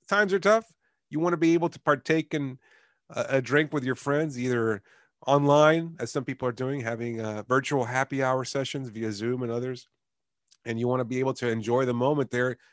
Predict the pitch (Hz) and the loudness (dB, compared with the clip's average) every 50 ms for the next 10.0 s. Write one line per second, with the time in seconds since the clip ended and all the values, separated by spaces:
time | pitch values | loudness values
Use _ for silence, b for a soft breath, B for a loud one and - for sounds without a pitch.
0 | _ _ - 117 - - - 147 143 143 - 151 147 139 - 143 135 123 127 131 | _ _ -16 -16 -14 -2 2 4 4 4 4 2 0 2 0 -2 -2 -2 -2 -2
1 | 127 123 113 113 120 131 143 139 139 143 135 120 131 139 156 135 - 143 139 131 | 0 0 0 0 0 0 0 0 2 0 2 2 2 0 0 0 0 2 2 2
2 | 131 127 120 b b b b b b b _ 127 120 117 139 151 160 165 170 160 | 2 0 -4 b b b b b b b _ -6 0 4 6 8 8 8 8 6
3 | 156 156 151 139 135 143 143 - 160 156 156 147 147 139 - - - - 151 156 | 6 4 4 2 0 -2 0 2 2 2 4 2 2 -2 -2 -2 2 4 4 6
4 | 160 165 160 160 160 160 147 147 - - _ _ _ _ _ - - 131 127 117 | 6 6 4 4 2 0 -2 -6 -10 -14 _ _ _ _ _ -4 0 0 0 0
5 | - _ - 117 120 131 - - 117 123 117 - - - 139 147 - - 123 117 | -2 _ -8 -6 -6 -6 -8 -6 -6 -8 -8 -6 -4 -2 -2 0 0 -2 -4 -2
6 | - 135 135 143 156 170 160 - - 143 139 151 151 156 151 127 101 123 139 131 | 0 0 2 2 2 0 -2 -4 -4 -4 -2 -2 -2 -2 -4 -6 -4 -4 -2 -2
7 | 135 135 131 131 - 135 113 117 120 123 123 127 135 139 139 117 113 110 107 101 | -2 -2 -4 -4 -6 -6 -2 0 2 2 4 2 2 0 0 -2 -2 -4 -6 -4
8 | 120 120 120 120 113 117 117 120 120 120 117 107 101 104 104 110 107 104 113 117 | -2 0 0 0 0 -2 -2 0 0 0 0 -2 -4 -6 -8 -6 -6 -4 -2 -2
9 | 117 110 101 113 113 - - - 110 110 113 107 - 127 123 127 120 104 95 92 | -2 -2 -2 -4 -6 -4 -8 -8 -8 -8 -8 -8 -8 -10 -8 -8 -8 -10 -10 -14